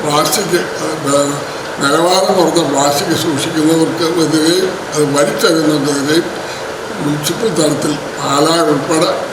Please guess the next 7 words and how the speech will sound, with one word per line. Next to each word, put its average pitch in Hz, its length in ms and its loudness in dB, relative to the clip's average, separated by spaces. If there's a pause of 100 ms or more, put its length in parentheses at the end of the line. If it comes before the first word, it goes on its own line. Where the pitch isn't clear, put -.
കേരളത്തിലെ 147 640 0
മുഴുവൻ 156 340 2
മുനിസിപ്പാലിറ്റികളിലും, 143 840 0 (680)
ഏ, - 20 0 (440)
ഇതുപോലെയുള്ള 151 600 2
നീക്കങ്ങളുണ്ട്. 151 720 2
അത് 151 400 2